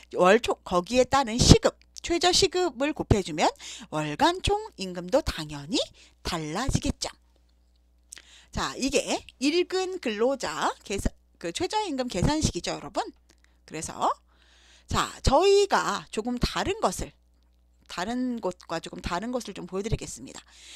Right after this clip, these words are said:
다른 서식 이런 거 여러분들도 좀 많이 보셨을 거예요. 그런데 여러분 보시면 여기, 어, 총액과 이 밑에는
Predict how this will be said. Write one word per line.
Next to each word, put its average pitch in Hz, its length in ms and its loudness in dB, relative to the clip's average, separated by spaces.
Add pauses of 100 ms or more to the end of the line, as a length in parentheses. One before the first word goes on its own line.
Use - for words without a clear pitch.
(180)
다른 269 300 -2
서식 392 260 2
이런 208 200 -2
거 226 80 2
여러분들도 226 520 0
좀 277 120 -8
많이 170 220 -6
보셨을 254 440 -4
거예요. - 400 -10 (400)
그런데 254 280 0
여러분 180 460 -4
보시면 202 540 -6 (640)
여기, 202 400 -4 (580)
어, 214 480 0 (380)
총액과 269 720 0
이 214 140 -4
밑에는 196 380 0